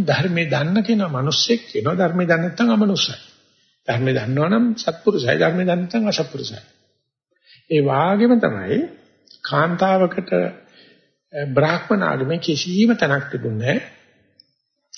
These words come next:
ඒගොල්ලෝ කිව්වේ පාද පරිචාරිකාව කියලා. ගෙදර මනුස්සයගේ වැඩ ටික කරගෙන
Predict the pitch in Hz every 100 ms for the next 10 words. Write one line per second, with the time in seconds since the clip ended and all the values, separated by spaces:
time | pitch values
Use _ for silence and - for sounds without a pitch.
0 | - - 123 139 139 156 147 139 - -
1 | - - - 156 160 - 131 160 170 147
2 | 135 123 113 101 101 - 95 - - -
3 | _ _ _ _ _ _ _ _ - 120
4 | 117 98 95 127 131 113 131 117 117 123